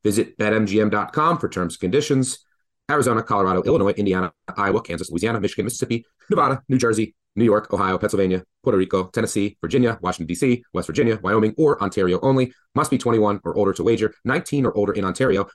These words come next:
New customer offer. All promotions are subject to qualification and eligibility requirements. Rewards issued as non-withdrawable free bets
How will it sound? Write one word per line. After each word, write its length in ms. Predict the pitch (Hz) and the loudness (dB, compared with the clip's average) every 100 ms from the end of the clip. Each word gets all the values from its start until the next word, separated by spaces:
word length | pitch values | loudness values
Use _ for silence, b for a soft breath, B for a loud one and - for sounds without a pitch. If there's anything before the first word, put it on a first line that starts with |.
| - | -4
New 80 | |
customer 340 | 120 107 - 87 | -2 -2 -2 -2
offer. 300 | 113 110 110 | 0 0 -2
All 100 | 98 | -4
promotions 300 | 95 95 95 | -2 -4 -4
are 20 | 87 | -6
subject 240 | - - | -6 -6
to 60 | - | -6
qualification 400 | 76 - 92 90 | -6 -4 -4 -4
and 100 | 87 | -6
eligibility 360 | 85 90 101 | -4 -2 -2
requirements. 400 | 92 98 98 92 b b - | -2 -2 -2 -4 b b -2
Rewards 260 | 110 156 | 0 2
issued 180 | 113 113 | 0 0
as 100 | 95 | -2
non-withdrawable 560 | 92 110 101 104 92 92 | 0 0 0 -2 -2 -4
free 180 | 127 101 | -4 -4
bets 340 | 104 - - | -4 -8 -18